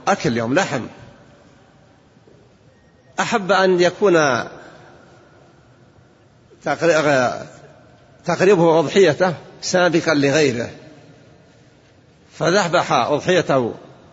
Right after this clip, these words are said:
في الصباح المبكر قبل صلاة العيد، وأكل من لحمها قبل أن يأتي، فأخبر بذلك، فقال النبي: "شاتك شاة اللحم."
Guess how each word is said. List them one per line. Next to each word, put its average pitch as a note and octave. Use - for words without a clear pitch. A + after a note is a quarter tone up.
في -
الصباح D#3
المبكر D3+
قبل D3
صلاة D#3
العيد، C#3+
وأكل -
من D3+
لحمها D3
قبل E3+
أن E3
يأتي، E3
فأخبر F3
بذلك، D3
فقال G3
النبي: D#3+
"شاتك D3+
شاة B2+
اللحم." A#2+